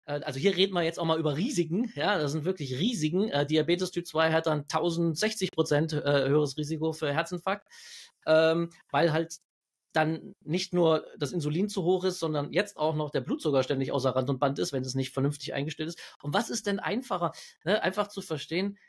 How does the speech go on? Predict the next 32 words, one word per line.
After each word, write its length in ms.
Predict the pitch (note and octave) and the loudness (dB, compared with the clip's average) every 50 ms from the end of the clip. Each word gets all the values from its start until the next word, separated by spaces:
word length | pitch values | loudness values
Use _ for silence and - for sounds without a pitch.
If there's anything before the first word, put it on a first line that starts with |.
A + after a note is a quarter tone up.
| _ _ _ _ | _ _ _ _
du 100 | - F#3+ | -2 -2
verträgst 640 | G3+ - F#3 F3+ - - - C#3 - - - - | 0 0 0 -2 0 2 2 2 2 2 -2 -4
keine 240 | - D#3 D#3 F#3+ G3 | -2 0 2 2 2
Kohlenhydrate 560 | G3 - F3 F3+ F#3 F3+ - C#3 B2+ B2+ - | 2 2 2 2 2 0 0 -2 -2 -2 -2
mehr. 240 | A2+ G#2+ G#2 F#2+ - - | -4 -6 -8 -10 -10 -4
Dein 160 | - C#3 C#3+ D3 | -4 -2 -2 0
Körper 340 | - E3+ F#3+ F#3+ G#3+ G3 | 0 0 2 2 2 2
möchte 300 | E3 D#3+ F3 G3 - G3+ | 2 0 0 0 0 -4
keine 260 | G3 - F3 F#3 G3 F#3 | -4 -2 -2 -2 -2 -2
Kohlenhydrate 540 | F#3 F#3 F#3+ G3 G3 G3 G3 - C3+ C#3 | 0 2 2 2 2 0 -2 -4 -2 0
mehr. 140 | C3 B2 - | 0 0 0
Also 140 | - D3 E3 | -2 0 0
lass 100 | G3 F3 | 2 2
sie 100 | D3+ C#3 | 2 2
weg. 180 | A#3 B3+ - F3 - _ _ _ _ _ _ _ _ _ _ | 2 -2 -4 -10 -18 _ _ _ _ _ _ _ _ _ _
<laughs> 280 | - - D5 - - - | -20 -6 -6 -4 -2 -2
Was 260 | G#3+ - - - - | -4 -4 -4 -6 -6
ist, 120 | - - - - - - | -6 -12 -18 -18 -12 -10
das 380 | - G#3+ - - - - G#3 G#3 | -8 -8 -8 -8 -6 -6 -4 -2
ist 0 | |
eigentlich 180 | B3 B3 G#3 G3 | -2 -4 -4 0
vollkommen 380 | - A#3+ B3 B3 A3+ G#3+ G#3 | 0 0 2 2 0 0 0
logisch. 380 | A3+ C4+ D#4 F4 F4+ F4+ - - - - - | -2 -2 -2 -2 -2 -4 -6 -6 -10 -16 -12
Das 100 | F#3 E3+ | -4 -2
macht 180 | G3+ - - - | -2 -2 -4 -6
kei-, 220 | - F3+ F3+ - | -8 -8 -8 -6
also 180 | - C#3+ D3+ - - | -6 -6 -8 -8 -6
machte 420 | B2+ C#3+ F#3+ - - - A#3+ G3+ G3+ | -6 -6 -6 -6 -4 -4 -4 -4 -2
keiner 380 | - F#3 E3 E3+ E3+ F3 E3 | -2 -2 -2 0 2 0 0
bis 160 | D3+ D#3+ D3+ | 0 -2 -4
vor 160 | - - D3+ C#3+ | -4 -4 -4 -2
kurzem. 320 | - D3 C3+ C3+ - A#2+ | -2 -2 -2 -4 -6 -10